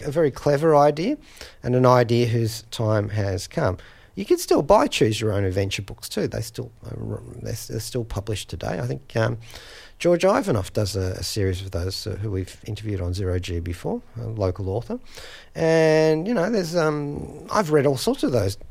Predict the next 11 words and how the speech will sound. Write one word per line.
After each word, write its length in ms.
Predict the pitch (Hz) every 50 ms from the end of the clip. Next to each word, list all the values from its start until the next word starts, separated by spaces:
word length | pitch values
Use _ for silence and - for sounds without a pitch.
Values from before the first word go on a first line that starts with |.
| - - - - -
things 240 | - 123 120 113 107
along 240 | 101 107 107 107
the 60 | 107 104
time. 240 | - - 180 196 185 -
Even, 400 | 233 262 247 233 226 202 208 - -
even 240 | 220 240 220 220 196
once 320 | 180 180 170 175 170 -
a 60 | 143
David 580 | 120 110 - 156 151 170 170 147 156 135 117 107
Drake, 420 | - 110 120 139 127 98 90 - - - - - - - - - - -
um, 480 | - 110 98 101 101 98 98 95 -